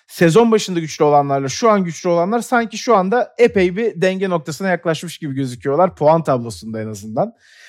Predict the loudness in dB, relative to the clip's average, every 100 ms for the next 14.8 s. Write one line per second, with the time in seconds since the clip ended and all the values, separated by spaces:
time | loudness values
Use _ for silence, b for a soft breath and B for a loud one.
0 | b 4 6 6 4 2 -4 -2 4 4
1 | 6 4 2 b b _ 2 4 6 4
2 | 2 -2 -2 -4 -6 -8 _ _ _ 4
3 | 8 8 8 6 2 -2 -6 -4 0 4
4 | 4 4 -6 -4 -4 -4 -6 -4 0 0
5 | 0 -10 0 2 2 -2 b -2 4 4
6 | 2 2 2 0 -4 0 2 2 0 -6
7 | -10 -12 -8 -8 -8 -6 0 4 4 2
8 | 0 0 -2 0 -2 -2 b b _ 2
9 | 4 2 -2 -4 -2 2 2 2 -2 -2
10 | -2 -2 -2 0 0 2 2 0 -2 -6
11 | -4 -6 b b -2 2 2 0 -2 0
12 | 0 2 0 -4 -6 -8 -8 -6 -4 0
13 | 0 2 0 -2 -6 -4 -4 -4 -4 -2
14 | -4 -4 -8 -10 -8 -8 -8 -10